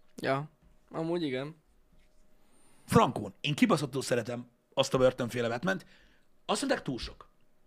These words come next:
Speaker 2: Azt mondták, hogy túl tolta. Túl Burton lett, nem szerették az emberek.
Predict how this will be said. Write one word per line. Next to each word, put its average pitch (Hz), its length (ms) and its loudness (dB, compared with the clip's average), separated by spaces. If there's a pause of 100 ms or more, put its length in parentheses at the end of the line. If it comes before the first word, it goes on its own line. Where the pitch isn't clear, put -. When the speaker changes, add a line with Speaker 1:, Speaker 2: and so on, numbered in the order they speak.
(640)
Speaker 2:
Azt 202 240 4
mondták, 214 260 4
hogy 190 120 4
túl 190 220 10
tolta. - 420 4 (840)
Túl 175 180 6
Burton 226 400 6
lett, 170 280 0 (160)
nem 190 140 6
szerették 120 440 0
az 107 100 -8
emberek. - 420 -14